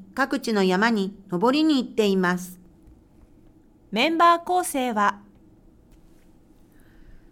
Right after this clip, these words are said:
Speaker 1: 川北自治会内を主とし、三十代から六十代の男性をメインに十名ほどで活動しています。メンバーの家族も参加することがあります。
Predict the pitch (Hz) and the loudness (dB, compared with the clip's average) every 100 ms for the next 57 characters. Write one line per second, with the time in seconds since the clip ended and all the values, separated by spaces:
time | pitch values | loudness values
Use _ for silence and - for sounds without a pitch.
0 | - - 220 247 262 285 277 247 - 262 | -20 -10 -2 0 -2 -4 -4 -4 -8 -2
1 | 277 277 254 214 180 170 175 - 208 196 | 0 0 2 0 2 0 -4 -6 -6 -4
2 | 170 160 - _ _ - - _ - - | -8 -8 -12 _ _ -20 -20 _ -12 0
3 | 226 233 233 254 214 190 175 170 160 165 | 2 2 2 0 2 0 0 -4 -6 -8
4 | - - - 175 202 208 294 294 247 208 | -16 -20 -8 -6 -4 -4 -2 0 2 2
5 | 185 170 185 190 208 196 196 196 240 220 | 0 0 0 0 -2 0 0 0 0 -2
6 | 185 165 156 - - - - 180 254 302 | -2 -4 -8 -14 -20 -20 -14 -4 -2 0
7 | 254 208 180 180 156 156 151 - 156 165 | 0 0 -2 -6 -6 -8 -10 -12 -12 -4
8 | 220 220 220 214 208 196 196 - - - | -2 -2 -4 -4 -4 -4 -6 -12 -20 -20
9 | - _ _ _ _ _ _ - 233 277 | -20 _ _ _ _ _ _ -8 -2 0
10 | 269 233 202 190 233 262 - 196 175 196 | 2 2 2 0 -2 -4 -2 -2 -2 -2
11 | 214 247 247 247 254 262 277 254 208 180 | -2 -2 -2 -4 -2 0 0 2 2 0
12 | 175 175 175 | -2 -4 -8